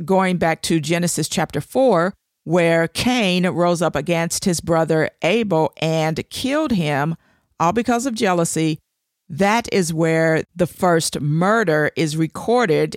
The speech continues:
in the Bible, all because of jealousy. The thing about jealousy is that it starts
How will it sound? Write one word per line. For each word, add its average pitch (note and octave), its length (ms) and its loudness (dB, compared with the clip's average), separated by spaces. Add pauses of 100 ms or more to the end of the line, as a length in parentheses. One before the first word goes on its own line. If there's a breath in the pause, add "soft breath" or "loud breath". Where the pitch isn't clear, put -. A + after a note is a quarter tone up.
(140)
in G#3 220 0
the A3+ 80 -2
Bible, D3 640 -2 (500)
all F3 320 2
because D3+ 960 -2 (140)
of D3 500 0 (240)
jealousy. D3 840 -4 (440)
The G3 80 2
thing F4 280 0
about F#3+ 280 0
jealousy F3+ 720 0
is D3+ 220 0
that D#3+ 600 0 (280)
it G#3 100 0
starts - 460 -2